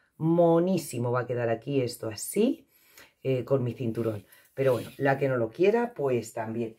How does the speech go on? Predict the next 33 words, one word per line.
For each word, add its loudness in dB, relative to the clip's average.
Y -2
ahora 2
vamos -6
a -20
hacer, -6
como -4
os -8
digo, -4
el -6
volante. -6
¿Y -8
cómo 8
empezaba 2
la 0
vuelta 2
para 0
el 0
volante? -2
Empezaba 0
con 6
otra 0
fila -2
de 4
casitas, -6
pero 6
ahora 6
separadas 2
de 0
dos 0
cadenas, -2
¿os -4
acordáis, 0
verdad? -2